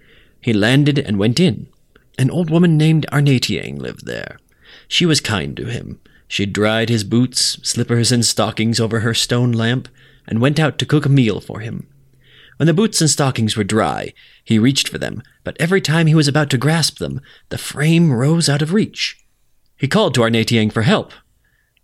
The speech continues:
but she simply told him to keep trying,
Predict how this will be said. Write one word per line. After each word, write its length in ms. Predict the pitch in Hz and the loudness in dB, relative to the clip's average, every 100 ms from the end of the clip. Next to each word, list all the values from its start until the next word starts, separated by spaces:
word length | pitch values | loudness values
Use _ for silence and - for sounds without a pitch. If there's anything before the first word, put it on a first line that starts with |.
| _ | _
but 160 | 151 147 | -2 0
she 160 | 165 | 2
simply 440 | 151 - 147 127 123 | 2 0 -2 -2 -4
told 340 | - 113 101 | 0 0 2
him 160 | 107 110 | 0 0
to 80 | - | -2
keep 340 | - 127 120 | -2 -2 -2
trying, 580 | - 90 50 50 50 | -4 -4 -6 -10 -14